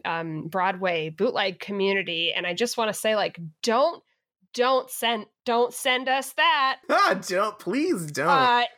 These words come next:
Speaker 1: uh, just a reminder that it's, uh, illegal, um, and I'm very sad that I'll never be able to see the show 'cause it's too expensive. So if you happen to have a copy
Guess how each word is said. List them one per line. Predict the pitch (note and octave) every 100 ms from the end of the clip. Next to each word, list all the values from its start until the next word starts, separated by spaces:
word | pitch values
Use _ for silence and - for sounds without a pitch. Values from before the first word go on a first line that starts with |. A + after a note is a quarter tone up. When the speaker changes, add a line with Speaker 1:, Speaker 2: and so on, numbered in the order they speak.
| _
Speaker 1:
uh, | B3+ A#3+
just | A#3+ C4+
a | E4
reminder | D#4+ D4+ F4+ F#4+ B3+
that | A3 A#3+
it's, | -
uh, | B3+ - G3
illegal, | C4 D#4 A#3+ G#3 G3 F#3+
um, | - G3+ G3
and | G3+
I'm | G3 F#3
very | A3 A#3
sad | A3+ B3 A#3+ A3
that | G3+
I'll | F#3+
never | F#3+ G3
be | G#3+
able | G#3
to | G3+
see | - A3
the |
show | G#3 B3 A#3
'cause | -
it's | F#3+
too | - G#3
expensive. | G3+ B3 B3+ A3 G3
So | -
if | G3 G3
you |
happen | - G3+ - A3+
to |
have | A3+ A#3+
a |
copy | - F4 G4 D4+ C4